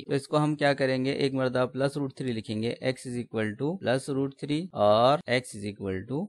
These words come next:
minus root three। अब फाइनल आंसर लिखेंगे, root three comma minus root three are the roots of given quadratic equation। ओके स्टूडेंट, अब हम देखेंगे सॉल्व एग्जांपल नंबर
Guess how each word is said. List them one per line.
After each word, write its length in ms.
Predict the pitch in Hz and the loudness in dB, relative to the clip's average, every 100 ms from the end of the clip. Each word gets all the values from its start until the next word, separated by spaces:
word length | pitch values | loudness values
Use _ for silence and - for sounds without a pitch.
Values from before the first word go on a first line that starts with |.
| - 101 | -4 0
minus 500 | 98 95 101 131 - 110 | 2 2 -2 -6 -8 -8
root 240 | 98 104 - | -8 -8 -12
three। 160 | 87 85 - - | -12 -12 -14 -8
अब 120 | 110 | -6
फाइनल 300 | - 120 131 | -2 -2 0
आंसर 220 | 135 131 123 | 0 0 -4
लिखेंगे, 460 | 113 113 92 98 127 151 | -4 -6 -4 -2 -2 -2
root 260 | 113 135 - | -2 -2 -4
three 220 | 135 123 98 - | -6 -4 -4 -4
comma 340 | 113 123 120 95 - 107 | -2 0 0 -2 -4 -6
minus 500 | 104 113 127 143 131 | -4 -2 -2 -2 -4
root 240 | 107 95 - | -6 -6 -8
three 220 | 98 92 101 110 | -8 -8 -2 2
are 340 | 104 92 95 107 | 6 4 2 0
the 160 | 101 92 - | 2 2 0
roots 380 | 117 135 139 - | -2 -2 -2 -4
of 260 | 104 90 98 | -2 -2 -2
given 500 | 107 120 131 139 143 147 | -2 0 2 2 2 -2
quadratic 680 | - 104 98 107 107 113 110 104 | -2 -2 0 -2 -2 -4 -6 -8
equation। 400 | - 87 - 117 | -6 -8 -8 -6
ओके 200 | 117 131 | -2 -2
स्टूडेंट, 360 | 135 131 135 - | -2 -2 -2 0
अब 100 | 139 | 2
हम 160 | 147 156 | 2 2
देखेंगे 500 | 143 143 143 139 143 143 | -2 -2 -2 0 -2 0
सॉल्व 220 | 143 151 | 2 4
एग्जांपल 400 | 147 135 139 139 | 4 2 0 0
नंबर 260 | 127 120 104 | 0 0 0